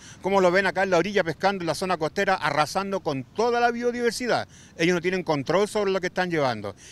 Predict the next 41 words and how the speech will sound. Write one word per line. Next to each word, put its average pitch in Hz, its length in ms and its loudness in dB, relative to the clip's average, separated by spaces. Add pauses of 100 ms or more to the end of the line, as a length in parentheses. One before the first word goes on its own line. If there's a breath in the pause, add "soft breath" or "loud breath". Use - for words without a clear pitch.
y 170 80 0
están 196 220 2
impidiendo 220 600 -2
que 185 140 -2
el 170 140 -2
forraje 180 540 0
o 170 180 -2
que 147 100 -8
la 151 100 2
carnada 165 380 0
llegue 180 200 0
a - 20 0
la 151 80 4
orilla 165 340 -2 (300 loud breath)
para 139 160 0
que 143 100 -2
los 135 120 -4
pescados 165 420 0
crezcan 170 340 -2
como 143 240 -4
corresponde 131 400 -2
acá 151 100 -2
en 156 80 4
la 156 60 4
orilla. 113 300 -4 (340 loud breath)
¿Qué 202 100 4
significa 220 520 2
esto? 180 220 -2
Lo 131 80 0
dijimos 190 400 -2
en 190 80 -2
un 196 80 -4
principio, 190 520 -4 (280 loud breath)
la 147 120 2
gran 170 240 2
frase 185 360 2
de 170 240 2 (520 soft breath)
"pan 202 240 2
para 175 200 2
hoy 147 100 4
día, 214 400 0